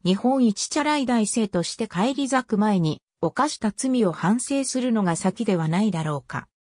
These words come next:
週刊フラッシュ。二千二十年二月十八、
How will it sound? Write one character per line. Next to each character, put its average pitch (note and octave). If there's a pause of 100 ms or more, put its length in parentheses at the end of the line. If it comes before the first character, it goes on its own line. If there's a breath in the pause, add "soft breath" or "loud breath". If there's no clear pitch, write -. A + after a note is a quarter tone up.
(120)
週 C#4
刊 C4
フ C#4
ラ C#4
ッ C#4
シ -
ュ。 F#3+
二 F3
千 A#3+
二 F#3+
十 C#4
年 G3+
二 D#3
月 G3
十 G3
八、 A#3+